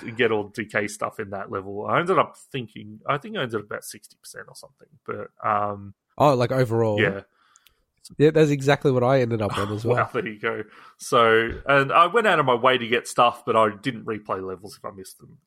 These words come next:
Speaker 1: Um, and yeah, that, so I do think that last run of levels is a bit rough. Uh, I don't know if it's because they just,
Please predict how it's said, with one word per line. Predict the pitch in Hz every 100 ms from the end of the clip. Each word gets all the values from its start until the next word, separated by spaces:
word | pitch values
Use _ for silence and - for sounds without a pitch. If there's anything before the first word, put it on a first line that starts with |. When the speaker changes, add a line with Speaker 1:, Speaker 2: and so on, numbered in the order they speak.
| -
Speaker 1:
Um, | 110 101 98 98 - _ _ - _ -
and | 110 107 107 107 - - _ _
yeah, | 139 170 135 131
that, | 160 156 - _ _
so | - - 147 147
I | 165
do | 160 226
think | 220 226 202
that | 180 139
last | 127 123 120
run | 147 127
of | 120
levels | 120 127 110
is | 107
a | 117
bit | 123 -
rough. | 113 - _ _ _ _ _
Uh, | - - _ -
I | 135
don't | 127 151 143
know | 139 135
if | 127
it's | 127 -
because | 127 - 127 113
they | 117
just, | 104 - - -